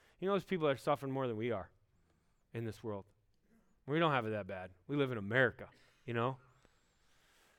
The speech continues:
"And after you have suffered a little while, the God of all grace, who has called you to his eternal glory in Christ, will himself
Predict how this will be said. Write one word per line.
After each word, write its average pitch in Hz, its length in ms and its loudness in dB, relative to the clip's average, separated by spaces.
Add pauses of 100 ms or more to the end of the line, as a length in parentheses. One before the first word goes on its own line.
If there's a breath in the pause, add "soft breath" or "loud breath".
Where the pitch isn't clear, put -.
(600)
"And 143 140 6
after 190 300 12
you 220 160 8
have 226 160 10
suffered 247 400 10
a 190 80 8
little 202 280 8
while, 226 460 12 (600)
the 147 120 6
God 170 360 12
of 156 260 8
all 196 300 12
grace, 151 580 6 (160 soft breath)
who 160 100 2
has 156 160 6
called 190 460 8
you 214 160 0
to 139 160 -6
his 202 380 6
eternal 214 440 4
glory 147 540 4 (340 soft breath)
in 220 280 10
Christ, 135 500 10
will 190 340 8
himself 202 640 8